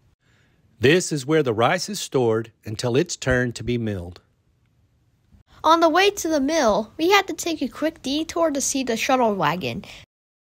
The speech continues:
Speaker 2: They use it to move train cars.
Speaker 1: Here in the mill,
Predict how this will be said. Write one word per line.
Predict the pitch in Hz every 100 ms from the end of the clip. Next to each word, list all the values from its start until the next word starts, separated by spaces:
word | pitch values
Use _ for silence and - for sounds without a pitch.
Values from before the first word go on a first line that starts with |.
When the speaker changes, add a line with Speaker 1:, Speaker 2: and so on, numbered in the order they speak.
| _ _ _ _ -
Speaker 2:
They | 277
use | 285 339
it | 381 349
to |
move | 302 330 320
train | - 349 359
cars. | 254 185 127 180 - - _ _ - - _ - - _ _ _ _ _ _ _ _ _ _ _ _ _ _ _ _ _ _ _ _
Speaker 1:
Here | - 208 220
in |
the | 143
mill, | 123 160 117 107